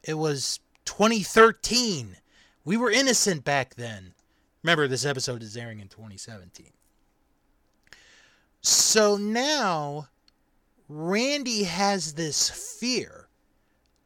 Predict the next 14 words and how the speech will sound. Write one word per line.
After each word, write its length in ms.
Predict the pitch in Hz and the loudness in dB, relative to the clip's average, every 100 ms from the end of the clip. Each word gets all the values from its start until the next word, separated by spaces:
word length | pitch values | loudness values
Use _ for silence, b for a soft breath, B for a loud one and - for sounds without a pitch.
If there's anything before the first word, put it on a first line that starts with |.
| _ _ - | _ _ 0
of, 600 | 156 147 139 135 120 - _ _ _ _ _ _ _ _ _ _ 165 | 4 4 2 -2 -6 -18 _ _ _ _ _ _ _ _ _ _ -6
if 180 | 147 123 120 117 | -6 -6 -18 -10
these 360 | 139 185 240 - | -4 0 0 0
pictures 640 | - 196 - - 156 127 | -2 -6 -4 -4 -4 -6
leak 600 | 120 131 82 - - - _ _ _ _ _ _ _ _ _ - | -6 -8 -8 -14 -20 -20 _ _ _ _ _ _ _ _ _ -10
onto 240 | 147 143 | -6 -2
the 180 | 127 120 | -2 -4
internet 400 | 117 98 - - _ _ _ _ _ _ _ _ - | -6 -8 -16 -20 _ _ _ _ _ _ _ _ -18
and 180 | 123 - | -16 -8
people 440 | - 202 - 190 | -2 0 0 -2
find 580 | - - 151 139 131 113 | -2 -2 -2 -2 -6 -6
out 480 | 104 87 - - - _ _ _ _ _ _ _ _ - | -8 -10 -18 -20 -20 _ _ _ _ _ _ _ _ -8
what 200 | 123 143 | -2 0
I 280 | 120 110 | -2 -4